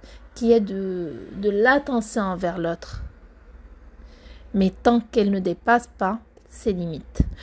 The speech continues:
une fois qu'elle les dépasse, pensez à travailler sur vous.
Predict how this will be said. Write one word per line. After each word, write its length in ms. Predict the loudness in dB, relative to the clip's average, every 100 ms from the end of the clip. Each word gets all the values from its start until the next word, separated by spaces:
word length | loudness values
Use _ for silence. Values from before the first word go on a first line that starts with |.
| -20 -8
une 120 | -4
fois 380 | -4 2 2 2 -6 -20 -20 -14
qu'elle 140 | -6 -2
les 80 | -2
dépasse, 580 | -2 0 0 0 -8 -18 -20 -14
pensez 320 | -4 -4 0 0
à 100 | 0
travailler 460 | -4 -8 -4 -6
sur 240 | -6 -8 -8
vous. 200 | -10